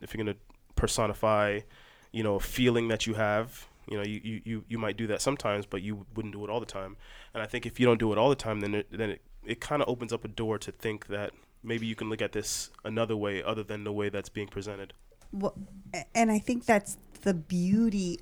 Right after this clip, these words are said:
Speaker 2: of the Holy Spirit and of the rebirth of, of somebody being reborn is that,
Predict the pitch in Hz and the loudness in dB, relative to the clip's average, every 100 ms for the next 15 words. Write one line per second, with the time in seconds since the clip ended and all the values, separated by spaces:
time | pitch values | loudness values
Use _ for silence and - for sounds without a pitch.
0 | - 185 190 180 165 175 175 175 170 - | 2 4 6 4 2 0 2 2 0 0
1 | - 165 165 165 - 175 170 160 160 - | 0 2 2 0 0 2 4 4 2 0
2 | 160 160 156 - 160 156 165 156 160 147 | 0 0 -2 0 0 2 2 0 -2 -4
3 | - - - 180 165 - - 185 165 214 | -6 -8 -2 -2 -2 -8 0 0 2 4
4 | 208 190 175 180 170 175 175 170 170 165 | 4 4 4 4 6 4 4 2 2 2
5 | 165 165 160 175 160 156 | 2 0 2 4 4 2